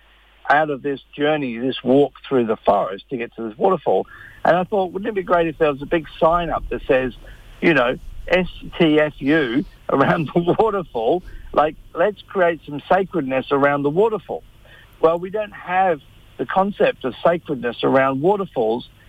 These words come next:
in the Western world. Whereas in Japan, they have this thing called Shinto, where they put a little sign up called the, which is the archway, that tells you that beyond that place it is sacred and you should act accordingly.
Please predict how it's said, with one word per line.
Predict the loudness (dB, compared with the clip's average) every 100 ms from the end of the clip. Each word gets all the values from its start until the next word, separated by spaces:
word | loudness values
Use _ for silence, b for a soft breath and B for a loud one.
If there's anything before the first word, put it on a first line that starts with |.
| b b b 0
in | 4 4
the | 4
Western | 0 -2 -8 0
world. | 0 0 -4 -14 -20 -20 -20 -20 _
Whereas | 2 4 2 -2 -8 -20 -10
in | -8 -4
Japan, | -2 2 2 2 -2 -6 -10 b -4 0
they | 0
have | 0 -2
this | -6 -2
thing | -2 0
called | 0 0
Shinto, | 2 2 4 2 2 -2 -6 b -4
where | 0 2
they | 0 -2
put | 0 0
a |
little | 0 0 0 -2 0
sign | 2 2 0
up | -4 -4 _
called | -4 -4 -2
the, | -8 -12 _ -6 -2
which | -2 -2 -2
is | 0
the | 2
archway, | 2 0 -4 -8 -6 -6 -10 b b -4
that | -2 -2
tells | 0 0 0 -2
you | -6 -4
that | -6 -4
beyond | -2 0 0 -2
that | -4
place | -2 -2 -2 -4
it | -6
is | -4 0
sacred | 0 0 0 0
and | 0
you |
should | 0 0
act | 0 -4 -12
accordingly. | -2 0 0 -2 -6